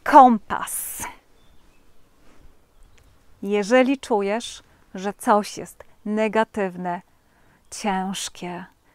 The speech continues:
jest ci to trudno zrobić, obowiązek, jakieś takie odczucie negatywności, że to jest niewłaściwa droga? I odwrotnie,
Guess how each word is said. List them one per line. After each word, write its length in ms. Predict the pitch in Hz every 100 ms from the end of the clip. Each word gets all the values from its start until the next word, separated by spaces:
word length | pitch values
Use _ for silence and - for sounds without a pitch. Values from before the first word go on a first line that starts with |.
| _
jest 160 | 190 -
ci 100 | 226
to 120 | 214
trudno 720 | - - 202 202 202 196 190
zrobić, 800 | 180 196 190 185 185 175 - - - - -
obowiązek, 1500 | 220 190 220 170 196 190 190 196 190 190 180 175 185 - - - -
jakieś 320 | 208 - 240 -
takie 300 | 214 - -
odczucie 920 | 226 - - - 262 254 - 214 214 - - _ _
negatywności, 1200 | 214 226 233 233 240 208 208 202 196 - - 254 -
że 120 | 196
to 100 | 190
jest 140 | 190 196
niewłaściwa 540 | 202 202 190 - 190
droga? 340 | 185 196 214 269 _ _ _ _ _ _ _ _ _ _ _ _ _ -
I 120 | 247
odwrotnie, 760 | - 185 196 202 - 202 226